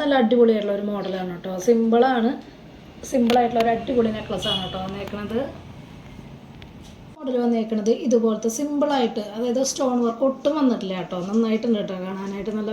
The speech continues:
ഭംഗിയുള്ള ഒരു അടിപൊളിയായിട്ടുള്ള കുട്ടികൾക്കൊക്കെ ഇടാൻ പറ്റിയുള്ള സൂപ്പർ ആയിട്ടുള്ള ഒരു കമ്മലാണ് കേട്ടോ ഇത്. അടുത്തൊരു മോഡൽ വന്നേക്കണത് ഇതുപോലത്തെ ഒരു മാലയാണ് കേട്ടോ വന്നേക്കണത്. ലോക്കറ്റ് മോഡലാണ് വന്നേക്കണത്. അടിയിലേക്ക് ഇങ്ങനെ ക്രിസ്റ്റലിൻ്റെ ഗ്രീൻ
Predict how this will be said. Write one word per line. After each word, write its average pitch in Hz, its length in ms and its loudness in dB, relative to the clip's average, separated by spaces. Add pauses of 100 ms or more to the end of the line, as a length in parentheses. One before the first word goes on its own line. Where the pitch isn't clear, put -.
ഭംഗിയുള്ള 220 500 2
ഒരു 214 120 -2
അടിപൊളിയായിട്ടുള്ള 208 680 -2 (540)
കുട്ടികൾക്കൊക്കെ 302 500 2
ഇടാൻ 247 160 4
പറ്റിയുള്ള 233 360 2
സൂപ്പർ 277 260 -2
ആയിട്ടുള്ള 233 260 2
ഒരു 202 120 -6
കമ്മലാണ് 180 420 -6
കേട്ടോ 175 220 -6
ഇത്. 220 120 0 (480)
അടുത്തൊരു 403 320 -8
മോഡൽ 359 200 0 (100)
വന്നേക്കണത് 226 480 2 (160)
ഇതുപോലത്തെ 226 400 2
ഒരു 233 160 4
മാലയാണ് 202 400 -2
കേട്ടോ 185 120 -8 (120)
വന്നേക്കണത്. 196 540 -6 (340)
ലോക്കറ്റ് 240 420 -2
മോഡലാണ് 226 460 2
വന്നേക്കണത്. 220 500 0
അടിയിലേക്ക് 226 460 2
ഇങ്ങനെ 247 220 0 (300)
ക്രിസ്റ്റലിൻ്റെ 240 640 2
ഗ്രീൻ 262 260 6